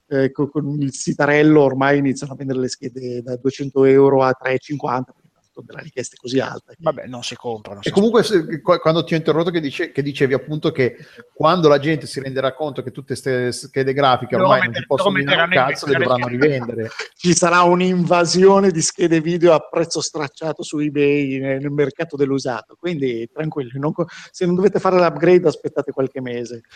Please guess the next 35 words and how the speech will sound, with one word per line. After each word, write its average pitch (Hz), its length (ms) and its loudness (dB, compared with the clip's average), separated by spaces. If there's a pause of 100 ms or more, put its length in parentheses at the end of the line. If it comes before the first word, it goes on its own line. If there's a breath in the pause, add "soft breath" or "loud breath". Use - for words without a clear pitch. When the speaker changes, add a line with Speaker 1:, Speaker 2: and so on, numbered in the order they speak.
(160 loud breath)
Speaker 3:
Ma 185 140 2
queste 226 240 4
Speaker 1:
Uno 320 100 6
Speaker 3:
schede, 156 420 0
s-, - 320 -8
s-, 127 160 -12
le 156 140 2
hanno, 156 400 0
saranno 151 360 -2
sfruttate 147 540 0
a 131 180 2
cannone, 151 600 0
quindi 147 260 -2
ti, 139 320 -6
quando 131 240 -4
ti - 80 -4
arrivano 135 280 0
a 127 60 -2
casa 127 800 2
non, 123 340 -10
non 120 600 -8
c'hanno 131 320 -2
più, 123 460 -6
durano 127 340 0
un 117 80 -4
cazzo, 131 300 2
Speaker 1:
Eh, 139 40 0
Speaker 3:
perché 131 440 -6 (100)
Speaker 1:
una 151 140 0
bella 143 320 4
pulitina 143 460 -4
delle 135 200 -4
ventole 131 1040 -4
e 117 60 -6
via, 117 340 -6